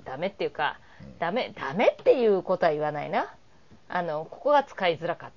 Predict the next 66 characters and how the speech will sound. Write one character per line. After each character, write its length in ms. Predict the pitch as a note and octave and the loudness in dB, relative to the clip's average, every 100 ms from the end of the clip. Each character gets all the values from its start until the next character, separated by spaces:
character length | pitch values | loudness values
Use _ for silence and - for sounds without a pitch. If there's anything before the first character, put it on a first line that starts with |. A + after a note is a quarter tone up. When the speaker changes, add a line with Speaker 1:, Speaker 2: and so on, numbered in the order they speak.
| - | -4
Speaker 1:
た 100 | F#3+ | -4
と 100 | D3 | -6
か 160 | - | -14
さ。 400 | - C3+ - D3 - - - - - - - - - - - - - - - - - - - - - - - | -12 -12 -12 -16 -18 -20 -20 -20 -20 -20 -20 -20 -20 -20 -20 -20 -20 -20 -20 -20 -20 -20 -20 -20 -20 -16 -2
Speaker 2:
い 80 | B2+ | 4
ろ 80 | |
い 40 | C#3 | 4
ろ 80 | C#3 | 6
書 100 | D3+ | 4
い 100 | D3 | 4
て 60 | - | -2
ほ 80 | |
し 160 | - - | -10 -12
い 40 | |
よ 80 | D2 | -14
ね。 160 | E2+ D#2+ | -16 -18
な 100 | - | -16
ん 40 | |
か、 80 | - | -12
非 160 | F2 E2 | -8 0
常 340 | C3 B2+ B2 | 4 4 4
階 280 | - C3 G#2+ | 6 4 4
段 180 | G#2 F#2+ | -6 -10
の 60 | |
と 120 | - | -14
こ 60 | A#2+ | -12
が 60 | G#2 | -10
荷 140 | A#2 | -10
物 180 | G#2 A#2+ | -10 -12
で 80 | G#2+ | -14
塞 200 | - A2+ | -8 -6
が 100 | F#2 | -8
っ 40 | |
て 160 | - - | -12 -16
た 80 | E2+ | -16
と 140 | - | -16
か 160 | - - | -20 -18
さ。 480 | - - G#3 - A3+ | -8 0 0 4 8
Speaker 1:
う 20 | |
ん。 40 | C4 A#3+ C#4 C#4 - - C#4 - - - - | 10 10 8 6 4 2 0 -4 -8 -10 -8
<laughs> 100 | - - - - - - - - - | -12 -14 -20 -20 -20 -20 -20 -20 -20
ま 60 | |
あ、 20 | |
そ 140 | - E3+ | -8 -6
う 20 | |
い 40 | |
う 20 | E3+ | -4
と 100 | - | 0
こ 80 | |
ろ 60 | G3 | 0
は 40 | |
そ 120 | - E3+ | 0 -6
う 40 | |
そ 100 | E3 | -6
う 40 | |
な 140 | D#3+ A#3 | -2 -2
い 80 | F3+ | -2
で 60 | |
す 80 | - | -8
け 80 | C3+ | -10
ど 80 | C#3 | -4
ね、 140 | A3+ | -2
今 160 | G3+ D3+ | 0 -2
の 160 | D3 | -8
時 140 | D3+ C#3 | -10 -10
代。 240 | - | -12